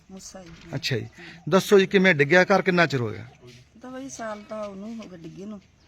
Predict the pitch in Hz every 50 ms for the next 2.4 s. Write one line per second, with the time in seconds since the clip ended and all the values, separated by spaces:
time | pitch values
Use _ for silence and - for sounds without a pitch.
0 | _ _ - 202 190 208 214 214 208 220 233 - 247 226 - - 208 190 196 196
1 | 180 170 170 - 190 196 196 202 - - - - - - - - - - - -
2 | - _ _ - 135 127 120 117